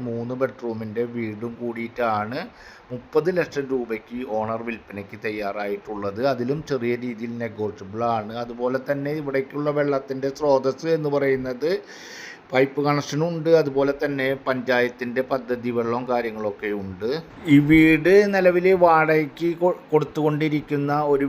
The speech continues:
വീടായിരുന്നു. അതുകൊണ്ട് തന്നെ വൈറ്റ് വാഷും കാര്യങ്ങളൊന്നും അതിനുശേഷം ചെയ്തിട്ടില്ല. ഇപ്പോഴും വാടകക്കാർ വാടകയ്ക്ക് കൊടുക്കുന്നതിന് വേണ്ട കാര്യങ്ങൾ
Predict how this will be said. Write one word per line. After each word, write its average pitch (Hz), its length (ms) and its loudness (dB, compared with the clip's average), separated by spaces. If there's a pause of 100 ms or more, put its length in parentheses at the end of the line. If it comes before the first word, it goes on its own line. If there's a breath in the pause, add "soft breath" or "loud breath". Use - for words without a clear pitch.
വീടായിരുന്നു. 127 800 0
അതുകൊണ്ട് 123 440 -2
തന്നെ 143 300 0
വൈറ്റ് 139 340 2
വാഷും 135 400 2
കാര്യങ്ങളൊന്നും 131 800 0 (320)
അതിനുശേഷം 123 640 -2 (100)
ചെയ്തിട്ടില്ല. 113 880 -4 (500 loud breath)
ഇപ്പോഴും 139 440 4
വാടകക്കാർ 131 640 2 (460)
വാടകയ്ക്ക് 120 520 -2
കൊടുക്കുന്നതിന് 123 600 -2
വേണ്ട 127 160 -2 (120)
കാര്യങ്ങൾ 120 340 0